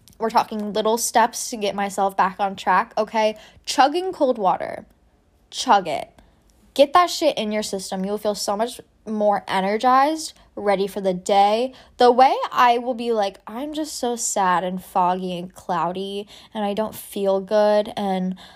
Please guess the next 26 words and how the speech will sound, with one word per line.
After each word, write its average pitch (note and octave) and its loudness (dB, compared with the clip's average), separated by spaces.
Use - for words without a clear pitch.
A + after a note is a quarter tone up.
I A3 2
don't A3+ 2
know G#3 2
what G#3 -6
to - -8
do, A#3 2
and A3+ 2
my G#3 0
mind's G#3 0
not G3 0
working G#3 -2
correctly." G#3 -2
And G#3+ -2
then B3 0
I, F4+ 4
like, A4 0
drink G#3 -4
a A#3+ -4
glass G3 4
of G#3 -2
water, F3+ 2
and A3+ 2
I'm G#3+ -2
like, F#3 -2
"Holy B3+ 0
shit, C4 0